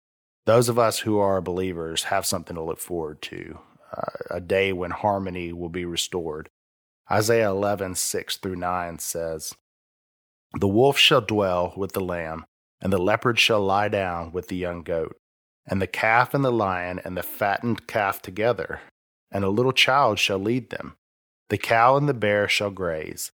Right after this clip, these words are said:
their young shall lie down together, and the lion shall eat straw like the ox. The nursing child shall play over the hole of the cobra, and the weaned child shall put his hand on the adder's den. They shall not hurt or destroy in all my holy mountain,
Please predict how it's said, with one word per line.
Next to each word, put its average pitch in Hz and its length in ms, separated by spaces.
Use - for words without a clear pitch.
their 107 140
young 110 340
shall 95 220
lie 95 260
down 101 260
together, 82 540
and 104 120
the 98 60
lion 110 380
shall 98 240
eat 87 120
straw 113 440
like 82 260
the 92 140
ox. - 480
The 101 80
nursing 123 400
child 110 420
shall 95 180
play 113 320
over 110 160
the 104 100
hole 104 260
of 98 100
the - 80
cobra, 98 540
and 113 120
the 107 60
weaned 117 340
child 120 440
shall 101 160
put 135 260
his 135 160
hand 120 380
on 95 100
the 98 160
adder's 101 320
den. 78 460
They 110 100
shall 104 220
not 120 300
hurt 131 340
or 101 80
destroy 101 680
in 92 120
all 107 300
my 113 180
holy 104 320
mountain, 92 400